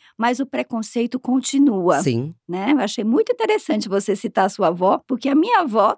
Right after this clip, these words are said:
Speaker 1: também desquitada,
Speaker 2: Mentira!
Speaker 1: foi a grande, digamos assim, referência pra eu começar a estudar mulheres mais velhas e desquitadas, divorciadas e viúvas, porque eu acredito que o amor, ele tem que acontecer em qualquer idade.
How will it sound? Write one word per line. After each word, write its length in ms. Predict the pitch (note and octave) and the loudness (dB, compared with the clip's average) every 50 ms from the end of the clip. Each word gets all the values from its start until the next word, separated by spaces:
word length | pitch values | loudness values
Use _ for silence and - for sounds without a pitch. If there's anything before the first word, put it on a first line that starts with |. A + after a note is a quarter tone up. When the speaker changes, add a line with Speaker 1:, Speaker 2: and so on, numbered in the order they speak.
| - | -4
Speaker 1:
também 460 | - A#4 A4+ F4 A#3 E3+ F#3 G#3+ G#4+ | -6 -2 0 0 0 0 0 -2 -2
desquitada, 800 | F#4+ C#4+ C#4+ - - - - - - E3 G3 - - D#4+ G3 C4 | -2 -4 -6 -6 -8 -12 -6 -2 0 2 2 2 2 0 2 4
Speaker 2:
Mentira! 720 | D4 E4+ F4 E4+ - - D#4+ E4+ G#4+ F4+ C4 F3+ D#3+ D3 D3+ | 6 6 4 4 2 2 2 2 2 2 2 2 2 2 2
Speaker 1:
foi 240 | B3+ G4+ G#4 G#4+ G#4+ | 2 2 4 2 2
a 80 | F#4+ | 0
grande, 720 | E4+ C#4 D4+ D4 D4+ E4+ G4+ G#4+ - G#4 G4 F4 G4 G4 F#4 | 0 -2 -4 -4 -4 -4 -4 -4 -6 -2 2 4 4 4 4
digamos 540 | C4+ F4+ E4+ A3 D#4 D4+ E4+ F4 F4 B3 | 2 0 0 0 0 0 0 0 -2 -4
assim, 500 | D4 - C4 - - C#4 C4 C4+ B3 C#4+ D4 - - _ | -4 -4 -6 -4 -2 0 2 2 2 0 0 -4 -8 _
referência 1080 | - - C#4+ F4 - - - F#4+ E4+ D4 A#3 A3+ A#3+ B3+ D4 D4+ - - - G3+ D#3+ | -6 -4 -4 -4 -4 0 2 2 2 2 2 2 4 4 4 4 4 2 -2 -2 -2
pra 140 | - - F#3+ | -2 -2 -4
eu 80 | G#3+ | -4
começar 380 | G#3 - A#3+ C#4 E4+ - - C4 | -4 -2 -2 -2 -2 -2 0 -2
a 40 | - | -2
estudar 540 | - - - B3 A3 F3 F3 D#3+ C#3+ C3+ - - | -2 -2 -4 -2 0 2 2 2 0 -2 -6 -4
mulheres 600 | F#3 G#3+ A3+ G#3+ G3+ G3 F#3 F#3+ F#3+ F3+ A#3+ A#3 | 0 0 2 4 4 4 4 2 0 -2 -4 -6
mais 340 | - G#3 F#3 F#3+ A3+ C4 - | -4 -2 0 2 2 0 0
velhas 540 | A3+ G3+ G3+ E3+ E3 E3+ F3+ F#3+ - G4 - - _ _ _ - | -2 -2 0 0 0 0 0 -2 -2 -2 -4 -10 _ _ _ -2
e 240 | B3+ C4 C4 D4+ C#4 | 0 2 2 0 -2
desquitadas, 840 | A3+ B3 A#3+ - - A#3+ A#3 - G#3+ A3 A3+ A3+ A3 G3 G#3+ G#3+ | -2 -4 -6 -6 -6 -6 -2 0 2 2 2 0 0 -2 -4 -4
divorciadas 1000 | F3+ G3 G3 F3+ F#3 F3 F#3+ - - - F#3+ F3+ F#3+ A3 A3 G#3+ A3 F3+ F#3+ G3+ F#3 | -4 -6 -6 -4 -4 -4 -6 -6 -8 -4 -2 0 2 2 2 0 0 -2 -2 -2 -4
e 60 | G#3 | -6
viúvas, 640 | F3+ F#3+ G#3+ G3 F#3 F#3+ A3 G#3+ A3+ C4 B3+ - - _ _ _ _ _ _ _ | -6 -4 -2 -2 0 0 -2 -2 -4 -6 -6 -8 -12 _ _ _ _ _ _ _
porque 220 | - C#4 - D#4 | -6 -4 -2 -2
eu 40 | C#4 | -2
acredito 540 | - - E4+ E4 A3+ A3 C4+ - C4 - B3+ | 0 0 0 0 0 2 0 0 0 -2 -2
que 100 | - C4 | 0 0
o 80 | D4+ | 2
amor, 420 | C4 F#3 F#3 F#3+ G#3 A3+ - G3 - - _ | 2 2 2 0 0 0 0 0 -2 -4 _
ele 200 | - - D4+ C#4+ | -6 -4 -4 -2
tem 160 | C#4+ - D#4 F#4+ | -2 -2 -2 0
que 80 | F4 | 0
acontecer 480 | G4+ - - C4+ A#3 B3+ A#3+ A#3 - D4 | -2 -4 -4 -4 -4 -4 -4 -4 -4 -4
em 100 | - - | -4 -2
qualquer 400 | - A#4+ - - - C4 - E4+ | -2 -2 -2 0 0 0 0 0
idade. 540 | A4 A4+ D4+ G3 D#3+ D#3 D3+ - - - - | 0 0 0 0 0 0 -4 -6 -12 -18 -18